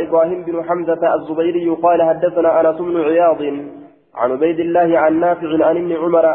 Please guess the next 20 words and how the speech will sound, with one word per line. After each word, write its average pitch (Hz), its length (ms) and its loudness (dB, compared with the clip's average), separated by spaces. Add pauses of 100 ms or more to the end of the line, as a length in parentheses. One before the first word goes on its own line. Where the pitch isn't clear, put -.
أن 175 460 -2
جيشا 170 480 0
غنموا 165 720 0
في 160 220 0
زمان 165 300 2
رسول 160 340 0
الله 160 380 0
صلى 156 140 0
الله 151 320 2
عليه 147 220 0
وسلم. 127 460 -2 (1300)
Loltuun 165 540 2
takka 165 280 2
ghanimuu 165 440 0
ni 170 100 -2
booji'an 165 840 0
zamana 160 280 2
Rasuulaa 165 460 2
keessatti 165 420 -4
ta'aaman 170 560 0